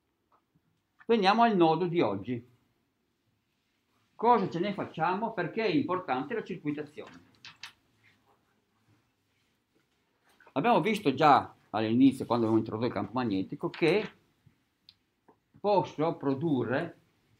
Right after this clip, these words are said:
usando una corrente elettrica, effetti magnetici. Qui c'è per esempio un, eh, un particolare configurazione del filo percorso da corrente che è avvolto lungo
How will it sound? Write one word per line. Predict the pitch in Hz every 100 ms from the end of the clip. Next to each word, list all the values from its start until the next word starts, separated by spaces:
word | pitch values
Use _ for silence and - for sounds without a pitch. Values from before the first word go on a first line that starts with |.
| _ _ _ _ _ _ _ _ _
usando | 123 120 139 147 131 - -
una | 98 104
corrente | 110 113 110 107
elettrica, | 87 - _ 170 175 - - - -
effetti | 233 - 139 165
magnetici. | 139 127 92 87 - - 85 _ _ _ - _ _ _ _ _
Qui | 233
c'è | 226 139
per | 156 180
esempio | 170 156 117 113 190 208 - _ _ - _ -
un, | 156 151 120
eh, | 107 - - 85 - _ _ _ _ _ _ _
un | 139 127 113 92 -
particolare | 127 123 131 127 147 139 110 95 - _ _ _ _ - -
configurazione | 127 123 139 120 113 117 160 123
del | 98 104
filo | - 131
percorso | 120 104 107
da | 101 135
corrente | 175 113 139 208
che | 185
è | 180
avvolto | 208 170 143 147 220
lungo | 185 147 139 151 190 -